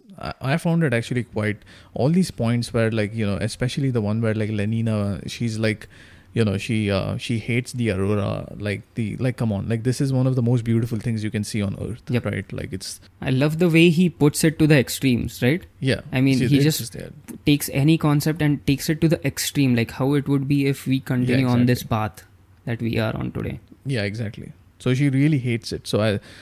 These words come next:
Speaker 1: and I thought that's already happening, man. Like some, like think of all the people that go on vacation, how many of them truly want to do it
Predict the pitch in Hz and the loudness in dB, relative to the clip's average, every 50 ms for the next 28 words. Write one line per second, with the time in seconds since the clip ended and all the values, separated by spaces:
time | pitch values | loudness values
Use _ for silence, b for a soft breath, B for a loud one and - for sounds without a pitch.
0 | B B B - 120 123 131 147 - 175 175 143 120 120 127 - 123 127 131 139 | B B B -4 0 2 2 2 2 2 2 2 0 0 -2 -4 -4 -2 -2 0
1 | 139 135 120 123 110 - 135 120 101 98 85 95 98 101 120 120 - - 160 160 | 0 0 0 0 -2 -2 -2 -4 -4 -4 -4 -4 -4 -2 -4 -4 -2 0 0 0
2 | 190 208 - 131 143 147 - - 175 202 208 202 - - - - 113 120 143 143 | 0 0 -2 -2 -4 -4 -2 -2 -2 -2 -2 -2 -4 -4 -4 0 2 2 4 4
3 | 143 - 131 123 117 - 131 127 123 123 120 107 - 110 120 120 107 113 98 - | 2 2 2 0 2 2 2 2 2 2 0 0 0 0 2 2 0 -2 -2 -2
4 | 120 120 - 139 123 117 131 117 120 147 156 151 143 151 123 117 131 131 127 117 | -2 -2 0 0 0 0 2 2 4 4 4 4 4 2 2 2 2 0 0 -2
5 | - - - - 143 143 147 147 147 143 131 123 120 120 113 107 113 123 156 185 | -4 -10 -4 0 2 4 4 4 4 4 2 2 2 0 0 2 2 2 0 0